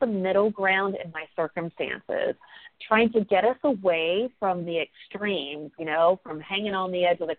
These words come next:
cliff or being full on or full off, okay? So where in your life, where is the path of the heart? Where is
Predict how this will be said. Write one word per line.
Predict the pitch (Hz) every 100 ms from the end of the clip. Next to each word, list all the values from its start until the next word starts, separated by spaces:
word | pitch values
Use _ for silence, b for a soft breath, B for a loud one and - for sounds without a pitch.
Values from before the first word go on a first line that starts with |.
| -
cliff | 202 180 - - -
or | 160 - -
being | 196 180 -
full | 240 247
on | 220 196 202 214
or | 156 -
full | 185 175
off, | - 117 - 120
okay? | - 160 185 196 B B B _
So | 247
where | 226 214 226 247 254 247
in | 196
your | 190 185 175
life, | 170 170 151 - _ _ b b - - _ _ 175
where | 185 220 233 247 240
is | 220
the | 214
path | - 196 185
of | 190
the | 185
heart? | 147 151 170
Where | 165 185 202
is | 202